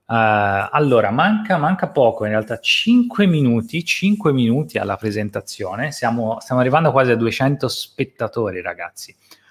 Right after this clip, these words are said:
Tutto molto buono, video, audio, anche la creatività carina, bene, perfetto.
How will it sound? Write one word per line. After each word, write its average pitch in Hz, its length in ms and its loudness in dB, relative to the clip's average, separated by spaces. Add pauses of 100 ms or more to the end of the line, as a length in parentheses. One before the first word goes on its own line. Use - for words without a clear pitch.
(140)
Tutto 214 280 2
molto 147 320 4
buono, 139 480 6
video, 123 280 2
audio, 127 280 4
anche 117 260 -2
la 107 320 -2
creatività 120 480 0
carina, 95 420 -6
bene, 90 340 -10
perfetto. - 640 -20